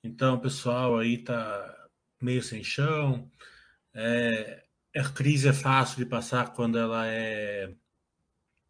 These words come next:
quando ela é rápida, né? Mas como foi na parte da pandemia lá no começo do ano passado, mas quando ela vem, fica persistente, né? E você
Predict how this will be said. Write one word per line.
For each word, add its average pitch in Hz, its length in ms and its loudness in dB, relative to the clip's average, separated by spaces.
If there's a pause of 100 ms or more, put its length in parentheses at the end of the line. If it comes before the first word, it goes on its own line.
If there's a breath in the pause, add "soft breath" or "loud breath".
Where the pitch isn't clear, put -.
(440)
quando 120 220 2
ela 120 120 4
é 107 60 0
rápida, 131 540 2
né? 139 220 -4 (1000 soft breath)
Mas 113 260 -6
como 123 200 -2
foi 117 580 0 (420)
na 107 80 -12
parte 117 480 -2
da 110 120 -8
pandemia 113 680 -4
lá 107 340 -8 (200)
no 107 100 -18
começo 107 320 -12
do 104 100 -6
ano 101 120 -10
passado, 139 760 -6 (640 loud breath)
mas - 140 -8
quando 131 220 6
ela 135 160 10
vem, 131 260 6
fica - 160 0
persistente, 131 840 0
né? 117 380 -2
E 107 280 -10
você 110 640 -6